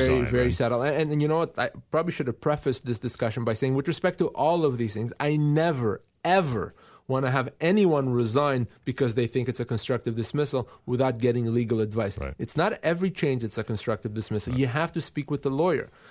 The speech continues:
Speaker 2: So, you know, just going back to what we talked about, salary reduction. Yeah, salary reduction is a constructive dismissal. But what if you signed a contract when you started working that gives the employer the ability to reduce your salary? Well, then it's no
Speaker 1: You might
Speaker 2: longer
Speaker 1: not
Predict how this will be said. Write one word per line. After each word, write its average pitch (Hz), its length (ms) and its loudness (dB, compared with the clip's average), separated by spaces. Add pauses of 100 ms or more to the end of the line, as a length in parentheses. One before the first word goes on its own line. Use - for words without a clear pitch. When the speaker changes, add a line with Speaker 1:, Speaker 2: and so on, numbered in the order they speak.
(180)
Speaker 2:
So, 143 260 0 (260)
you 156 140 0
know, 127 80 2
just 147 240 -8
going 147 180 2
back 139 200 2
to 139 80 0
what 131 100 4
we 131 60 0
talked 135 260 -2
about, 113 220 -4
salary 156 420 0
reduction. 101 480 -6 (140)
Yeah, 190 160 0
salary 175 360 0
reduction 139 400 0
is 120 120 2
a 117 40 0
constructive 117 480 -4
dismissal. 139 520 -2 (320)
But 139 120 4
what 170 140 4
if 214 140 -2
you 156 80 -2
signed 143 260 0
a - 40 0
contract 196 440 0
when 139 120 -2
you 131 60 -2
started 123 320 -2
working 151 460 0 (240)
that 135 220 0
gives 151 240 0
the 151 100 0
employer 143 400 2
the 143 160 2
ability 160 560 2
to 135 120 -2
reduce 117 340 0
your 107 100 -2
salary? 101 460 -4 (280)
Well, 135 140 2
then 151 240 0
it's - 160 -6
no 101 120 4
Speaker 1:
You 101 40 6
might 98 120 6
Speaker 2:
longer 98 180 6
Speaker 1:
not - 20 8